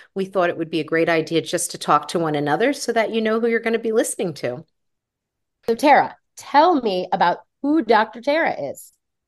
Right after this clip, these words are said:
Speaker 1: So Doctor Tara professionally is a psychotherapist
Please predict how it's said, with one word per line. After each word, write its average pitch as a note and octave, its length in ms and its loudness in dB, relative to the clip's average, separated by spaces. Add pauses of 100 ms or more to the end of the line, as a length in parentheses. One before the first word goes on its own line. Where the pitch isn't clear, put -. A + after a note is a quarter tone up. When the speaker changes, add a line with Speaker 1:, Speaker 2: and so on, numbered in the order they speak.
(580)
Speaker 1:
So A#3+ 520 10
Doctor C#4+ 500 4
Tara G3 500 6
professionally F3+ 1400 -2
is F3 540 8
a - 80 -4
psychotherapist E3+ 1400 0